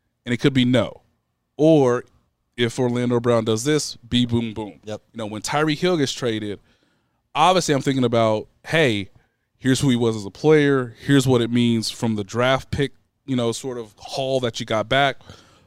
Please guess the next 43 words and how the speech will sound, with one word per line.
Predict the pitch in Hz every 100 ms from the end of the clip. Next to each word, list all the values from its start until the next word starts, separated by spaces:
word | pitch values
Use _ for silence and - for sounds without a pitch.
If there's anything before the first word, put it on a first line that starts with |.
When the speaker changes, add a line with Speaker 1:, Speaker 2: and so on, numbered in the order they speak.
| _
Speaker 1:
But | 117
what | 151
does | 233 208
it | 190
mean | 180 170
from | 147
a | 139
cap | - 156 151 - _
and | 117
a | 107
roster | 95 98 107 127 131 - 127 113
building | 107 110 113 110 110 104 92 - _ _ _ _ _ _ _
sort | - 127 110
of |
projection | - 110 117 113 - 113
moving | 107 104
forward, | - 120 110 101
even | 120 120
though | 117 107
you | 113
don't | 107 117 107
know | 107
who | 110
they're | 104
gonna | 101
take | - 104
in | 98
the | 101
draft | 104 104 98
Speaker 2:
Right. | 98 98
Speaker 1:
and | 107
you |
don't | 101 113 110
really | 113
know | 107 104
how | 98
free | - 117
agency | 123 117
is | 107
gonna | 110 107 95 _ _ _
change | - 247 180
now? | 127 92
'Cause, | - 104